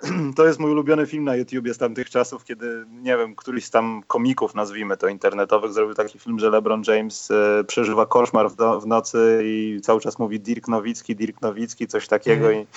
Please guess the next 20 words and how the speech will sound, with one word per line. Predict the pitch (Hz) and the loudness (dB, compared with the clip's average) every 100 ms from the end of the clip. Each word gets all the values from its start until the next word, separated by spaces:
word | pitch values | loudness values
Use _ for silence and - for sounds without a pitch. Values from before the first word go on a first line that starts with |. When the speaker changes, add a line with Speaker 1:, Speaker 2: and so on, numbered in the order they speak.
| - | 2
Speaker 1:
i, | |
nie, | 120 | 4
przepraszam, | 131 123 135 131 | 6 6 6 4
to | 127 | 4
był | 131 | 2
Chris | 139 131 | 0 -2
Bosh. | 120 120 110 - - - | 4 4 2 -6 -20 -8
I | 135 | -2
nagle | 135 135 | 2 2
się | 131 | 4
Speaker 2:
Bosh. | 139 113 | 2 2
Speaker 1:
budzi | 110 143 135 135 131 123 117 | 2 2 2 0 0 -2 -6
i | 113 | -8
to | - | -4
jest | 127 117 | -2 -2
najbardziej | 120 113 117 104 113 110 107 110 104 | 0 2 2 0 -6 -6 -6 -8 -2
wartościowa | 127 - 113 - 104 101 | -2 -2 -4 0 2 0
trwała | - - 104 104 95 87 | -2 -2 2 4 2 0
i | 87 | -6
tam | 87 87 87 | -10 -10 -14